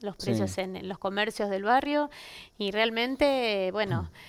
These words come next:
Speaker 1: eh, este mes <laughs> es un mes muy complicado para hacer este, este estudio o este relevamiento porque nos va a dar cualquier cosa. La verdad es, va a ser cualquier cosa porque, eh,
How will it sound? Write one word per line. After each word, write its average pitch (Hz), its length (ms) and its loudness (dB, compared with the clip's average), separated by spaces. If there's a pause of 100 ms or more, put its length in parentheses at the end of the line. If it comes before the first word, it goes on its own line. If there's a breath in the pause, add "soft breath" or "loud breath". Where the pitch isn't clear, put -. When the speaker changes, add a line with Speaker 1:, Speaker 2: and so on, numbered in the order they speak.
(240 soft breath)
Speaker 1:
eh, 180 360 0
este 202 280 -2
mes 247 520 -2
<laughs> - 40 -16
es - 200 -4
un 226 140 4
mes 277 120 4
muy 277 160 0
complicado 247 600 4
para 196 180 2
hacer 233 320 2
este, 202 600 0
este 208 180 -6
estudio 302 560 2
o 202 120 2
este 214 220 4
relevamiento 208 640 2
porque 190 340 -6
nos 196 240 -2
va 277 140 6
a 320 40 2
dar 320 240 2
cualquier 233 360 0
cosa. 202 480 0 (200 soft breath)
La 202 120 2
verdad 233 340 4
es, 233 140 2
va 233 60 4
a 233 40 0
ser - 220 -2
cualquier 220 300 -2
cosa 220 280 -2
porque, 196 460 -4 (380 loud breath)
eh, 190 320 2